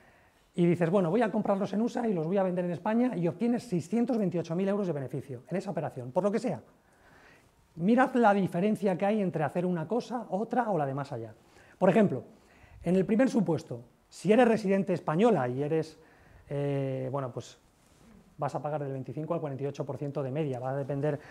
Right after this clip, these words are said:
si tienes una sociedad, beneficios, si estás como autónoma. Por lo tanto, de esos seiscientos veintiocho te van a pegar un pellizco de doscientos diecinueve mil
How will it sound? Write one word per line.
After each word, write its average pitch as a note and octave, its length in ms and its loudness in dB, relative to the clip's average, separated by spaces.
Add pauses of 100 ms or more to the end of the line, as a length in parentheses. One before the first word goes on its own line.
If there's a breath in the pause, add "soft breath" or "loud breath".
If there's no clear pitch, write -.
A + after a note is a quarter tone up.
si - 180 -8
tienes C#3+ 280 -6
una C#3 120 -4
sociedad, D3 580 0 (260 loud breath)
beneficios, F3 640 -2
si D#3+ 80 -8
estás C3+ 240 -6
como C3+ 180 -4
autónoma. F3+ 560 0 (580 loud breath)
Por C#3 140 -4
lo C#3 80 -4
tanto, E3+ 260 -2
de E3+ 60 -2
esos E3 160 -8
seiscientos F3+ 380 -6
veintiocho F3 380 -4
te D#3+ 80 -4
van D#3 120 -4
a E3 80 -6
pegar E3 220 -2
un D#3 160 -4
pellizco F3+ 520 -4
de D#3 200 -2
doscientos F3+ 480 -4
diecinueve C#3+ 400 -4
mil F#3+ 260 -2